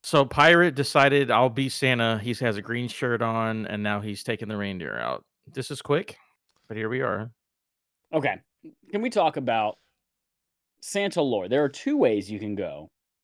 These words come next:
Speaker 2: with
Speaker 1: Mm-hmm.
Speaker 2: Santa lore. One is he has a magical Santa sack that he brings along with him, a la
Speaker 1: Yeah.
Speaker 2: the Tim, uh,
Speaker 1: Tim
Speaker 2: Tim
Speaker 1: Allen.
Speaker 2: Allen Santa Claus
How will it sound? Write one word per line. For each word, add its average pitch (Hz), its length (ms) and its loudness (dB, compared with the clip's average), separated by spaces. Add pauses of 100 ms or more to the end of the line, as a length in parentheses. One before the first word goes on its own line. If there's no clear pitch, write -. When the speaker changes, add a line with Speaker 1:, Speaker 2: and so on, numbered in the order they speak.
Speaker 2:
with 123 160 -4
Speaker 1:
Mm-hmm. 113 80 -6
Speaker 2:
Santa 107 320 -4
lore. 73 300 -14 (640)
One 151 340 6
is 120 200 4
he 131 140 2
has 120 240 2
a 113 100 2
magical 117 880 0
Santa 117 320 -6
sack 92 300 -8
that 104 100 -6
he 98 40 -6
brings 95 280 -8
along 95 240 -8
with 82 140 -16
him, 170 280 -8 (140)
a 113 40 -2
la 104 120 2
Speaker 1:
Yeah. 98 180 2
Speaker 2:
the 95 100 -4
Tim, 101 560 -4 (640)
uh, 110 280 -4
Speaker 1:
Tim 117 100 0
Speaker 2:
Tim - 20 0
Speaker 1:
Allen. 117 140 2
Speaker 2:
Allen 107 300 0
Santa 101 340 -8
Claus 87 320 -8